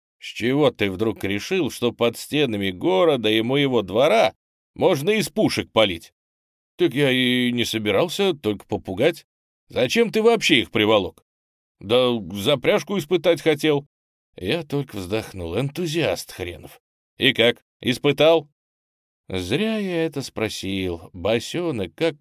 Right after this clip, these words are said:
пошел выплескивать кучу восторгов, как принялся объяснять, какую повозку надо делать под многоствольную установку —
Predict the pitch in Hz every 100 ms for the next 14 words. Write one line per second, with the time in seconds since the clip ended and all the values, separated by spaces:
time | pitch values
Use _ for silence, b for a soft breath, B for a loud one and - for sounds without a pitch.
0 | _ 131 131 - 170 147 98 117 101 151
1 | 147 - 95 90 - 87 - 90 87 -
2 | - 190 170 - - _ _ _ _ -
3 | 120 147 - 143 135 135 117 107 127 113
4 | 98 117 - - 92 92 87 - 92 -
5 | 127 110 107 101 98 107 95 - 90 95
6 | 95 92 85 110 113 98 90 - 101 95
7 | 101 104 107 98 - 110 117 98 92 87
8 | - 92 131 175 - -